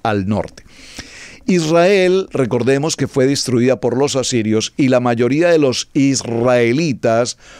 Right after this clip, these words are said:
fueron muertos o deportados. Los israelitas que permanecieron,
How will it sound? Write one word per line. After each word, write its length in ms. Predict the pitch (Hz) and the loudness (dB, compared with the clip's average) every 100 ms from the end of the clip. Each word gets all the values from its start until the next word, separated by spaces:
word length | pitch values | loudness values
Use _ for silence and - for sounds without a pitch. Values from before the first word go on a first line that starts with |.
| - | -20
fueron 420 | - 143 143 160 | -4 2 4 2
muertos 640 | 156 147 135 117 135 131 - | 2 0 0 0 -2 -2 -4
o 260 | 156 147 147 | 0 2 4
deportados. 1080 | 143 139 139 139 151 - 175 170 101 - - | 2 2 0 0 -2 0 0 0 -4 -8 -6
Los 220 | 120 110 | -4 -2
israelitas 640 | 104 95 101 101 117 123 143 | -2 -2 0 0 0 -2 -4
que 140 | - | -4
permanecieron, 920 | 117 117 110 104 101 - 151 127 156 | -4 -2 0 -2 -2 0 0 0 -2